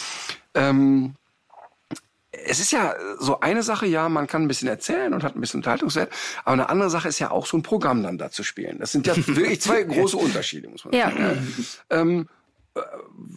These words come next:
Speaker 1: was aber das Schöne ist, ich war gestern, hab ich mir, ähm, Panayota Petrilou live angeschaut, war total beeindruckt, weil Panayota ja auch per se eine große Schnauze hat, die ist gewöhnt, vor Publikum zu reden, aber ich hab ihre Premiere vor,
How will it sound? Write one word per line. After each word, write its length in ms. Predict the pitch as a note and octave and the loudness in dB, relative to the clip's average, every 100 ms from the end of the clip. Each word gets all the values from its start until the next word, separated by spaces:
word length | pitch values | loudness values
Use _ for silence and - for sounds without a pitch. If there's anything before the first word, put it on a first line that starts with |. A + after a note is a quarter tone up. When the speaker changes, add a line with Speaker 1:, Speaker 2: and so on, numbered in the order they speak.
| - | -4
Speaker 1:
was 180 | E3 E3 | -2 -2
aber 100 | D#3+ | -2
das 140 | C#3 | -2
Schöne 340 | - B3+ A3+ D3+ | 0 0 2 0
ist, 140 | D#3+ | -2
ich 100 | D3+ | -2
war 120 | C#3 | -2
gestern, 360 | A#2+ D#3+ - D3 | 0 -2 0 -2
hab 80 | C3+ | -2
ich 120 | - | -2
mir, 460 | C#3 C3 B2+ B2+ - - | 0 0 0 -4 -8 -8
ähm, 640 | C3 A#2+ A#2+ B2 A#2+ A#2 - | -2 0 2 0 0 -4 -2
Panayota 440 | C3 B2 C3+ C#3 | 0 2 0 -4
Petrilou 460 | B2 - - B2 D#3 | -4 -6 -4 -4 -2
live 280 | D3+ D#3 - | 0 -2 -4
angeschaut, 600 | D#3 D3+ - D3+ D#3+ - - - - - | -2 0 0 0 0 -4 -14 -16 -18 -4
war 120 | A#2 | -2
total 480 | - C3 - - E3 | -2 -4 -4 -2 -2
beeindruckt, 680 | D3+ C#3+ A#2 C#3 D3+ - - - - - _ | -2 -2 0 0 0 -2 -4 -18 -20 -20 _
weil 300 | B2 B2+ C3+ | -2 2 0
Panayota 560 | - C3+ C3 B2 C#3 E3+ | 0 0 0 0 0 0
ja 340 | C3+ B2+ C3 - _ - | 2 0 -2 -6 _ -2
auch 200 | B2 C3+ | 0 0
per 160 | - B2 | -2 0
se 120 | B2+ | 2
eine 160 | C3 A2+ | 2 2
große 260 | A#2 - | 0 -2
Schnauze 480 | - D3+ D3+ - C3+ | 0 0 0 0 -2
hat, 140 | B2+ | -2
die 40 | B2 | -4
ist 120 | - | -4
gewöhnt, 480 | A#2 A2 C3 C3+ - - - _ | -4 -2 0 0 -2 -20 -20 _
vor 180 | - B2 | -6 -4
Publikum 440 | D#3 A#2 - C3 | -4 -4 -4 -4
zu 100 | - | -4
reden, 340 | G#2+ C3 D#3+ G3 | -2 -2 0 0
aber 140 | D3 | -2
ich 100 | A#2+ | -2
hab 100 | A#2+ | -4
ihre 180 | A2+ A2 | -4 -6
Premiere 500 | - A2 A#2+ F3 F3+ | -4 -2 0 0 -2
vor, 500 | - B2+ B2 C3 | -2 0 2 0